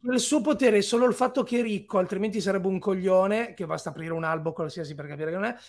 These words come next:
Ce, ce l'hanno già detto, qual è il tuo superpotere? Sono ricco.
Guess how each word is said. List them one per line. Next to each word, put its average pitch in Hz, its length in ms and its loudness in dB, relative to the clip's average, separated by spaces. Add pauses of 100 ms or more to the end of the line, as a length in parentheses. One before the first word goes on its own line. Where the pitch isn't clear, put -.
(180)
Ce, 196 240 4
ce 202 140 0
l'hanno 202 200 6
già 185 140 2
detto, 156 480 -4
qual 170 160 -4
è 180 40 4
il 180 40 -2
tuo 175 100 -4
superpotere? 151 720 -8
Sono 165 320 -8
ricco. 143 480 -10